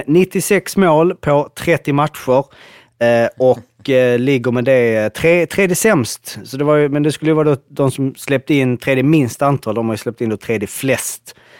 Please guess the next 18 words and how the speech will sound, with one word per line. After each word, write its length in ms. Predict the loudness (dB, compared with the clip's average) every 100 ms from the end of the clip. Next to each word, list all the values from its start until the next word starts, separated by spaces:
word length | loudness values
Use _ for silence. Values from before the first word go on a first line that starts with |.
| -20 _ -4
Eh, 220 | 0 0
och 360 | 0 -4 -6 -10
skulle 300 | -4 0 0
det 60 |
fortsätta 520 | 0 -2 0 -2 -4 -4
så 100 | 0
här 180 | 2
med 100 | 2
exakt 280 | -2 -4 -4
samma, 480 | -2 -2 -2 -2 -4 -6
eh, 240 | -8 -6 -4
in-, 200 | -4 -6
alltså 200 | -10 -10
snitt 440 | -6 -4 -6 _ -10
insläppta 400 | -8 -8 -10 -10
mål 180 | -10 -10
per 120 | -6
match, 220 | -4 -4